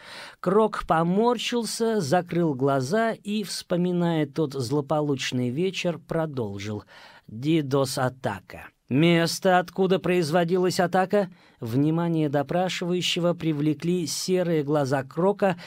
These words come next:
которые то потухали, то загорались каким-то неземным светом. "Кошачий приют". "Тип атаки". "Кольцо".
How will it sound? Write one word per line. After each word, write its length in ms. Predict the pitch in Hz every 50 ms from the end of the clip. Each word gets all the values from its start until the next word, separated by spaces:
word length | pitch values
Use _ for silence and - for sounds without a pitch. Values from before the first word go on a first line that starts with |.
| - -
которые 440 | - - 185 180 190 220 214 214 202
то 180 | 196 - 202 180
потухали, 800 | - 175 170 - 180 170 170 - - 208 208 208 214 208 208 202
то 160 | 202 208 196
загорались 680 | 165 156 175 143 160 156 165 185 185 185 185 175 175 -
каким-то 460 | - 156 139 - 180 165 151 170 160
неземным 800 | 151 160 170 175 175 143 151 170 160 151 151 151 151 147 143
светом. 640 | 131 - - 143 131 131 123 110 - 120 110 107 - - - - - - - - _ _
"Кошачий 800 | - 135 135 143 135 - - 156 151 156 151 139 - - 143 135
приют". 960 | 135 135 - 143 151 156 151 151 151 156 151 135 113 117 - - - - - - - - - - _ _ _ _ _ -
"Тип 400 | - 254 240 226 - - - - -
атаки". 800 | - 131 135 131 135 147 131 123 117 - - 120 104 90 - - _ _ _ _ _ _ _ _ _ _ _ _
"Кольцо". 880 | - 123 117 117 117 113 110 - - - - - - - 117 101 87